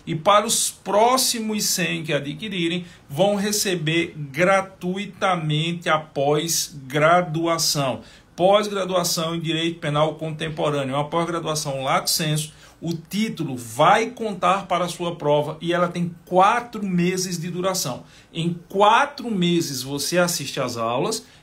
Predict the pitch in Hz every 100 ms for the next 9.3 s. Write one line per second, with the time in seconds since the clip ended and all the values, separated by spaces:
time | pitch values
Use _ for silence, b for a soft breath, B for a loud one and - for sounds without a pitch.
0 | - 147 147 143 - 160 180 208 - 220
1 | 208 175 170 196 214 220 147 - 147 151
2 | 143 - 139 123 135 127 - 156 156 185
3 | 175 147 139 135 135 139 131 190 170 156
4 | 185 B B - 196 160 190 202 196 214
5 | 180 196 190 208 202 - B - 156 160
6 | 175 160 156 165 - 147 147 - 156 156
7 | 175 127 110 - 254 247 - 220 220 208
8 | 202 196 180 165 175 170 175 160 160 175
9 | 151 120 -